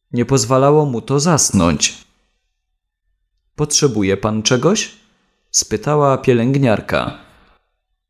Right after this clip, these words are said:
"Nie", odpowiedział. "Niczego nie potrzebuję. Wie pani,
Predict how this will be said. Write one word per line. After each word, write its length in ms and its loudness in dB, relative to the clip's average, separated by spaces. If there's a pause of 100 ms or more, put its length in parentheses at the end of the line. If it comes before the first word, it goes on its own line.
"Nie", 300 0 (960)
odpowiedział. 800 2 (880)
"Niczego 520 2
nie 140 0
potrzebuję. 760 -2 (1300)
Wie 260 0
pani, 460 4